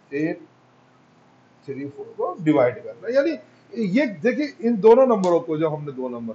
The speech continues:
लिखे थे, इन नंबर को हमने ऐड करके बताया आपको, इनको हमने subtract करके बताया, इसे multiply करके बताया, इसे divide करके बताया। ये चार method से आप लोग किसी भी संख्याओं को आप ऑपरेशन के माध्यम से करते हैं।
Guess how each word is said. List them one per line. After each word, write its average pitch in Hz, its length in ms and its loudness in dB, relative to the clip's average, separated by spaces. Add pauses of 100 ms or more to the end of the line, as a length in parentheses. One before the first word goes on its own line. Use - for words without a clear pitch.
(120)
लिखे 113 260 -12
थे, - 500 -4 (260)
इन 262 100 0
नंबर 220 300 2
को 190 240 0
हमने 160 220 -6
ऐड 127 280 -4
करके 156 260 -6
बताया 180 320 -2
आपको, 180 480 0 (520)
इनको 180 280 2
हमने 143 200 -4
subtract - 480 -10
करके 170 260 -4
बताया, 170 300 -4
इसे 139 180 -4
multiply 139 600 -4
करके 170 280 -8
बताया, 190 280 -10
इसे 240 200 -4
divide 139 300 -2
करके 123 220 -8
बताया। 175 220 -6
ये 247 100 -4
चार 226 380 4
method 175 340 -2
से 156 120 -4
आप 131 240 -4
लोग 190 180 -4 (460)
किसी 277 280 6
भी 269 200 4
संख्याओं 151 480 -4
को 220 120 2
आप 131 280 -4
ऑपरेशन 120 280 -10
के 127 160 -16
माध्यम 110 360 -18
से 123 160 -20
करते - 260 -18
हैं। - 80 -20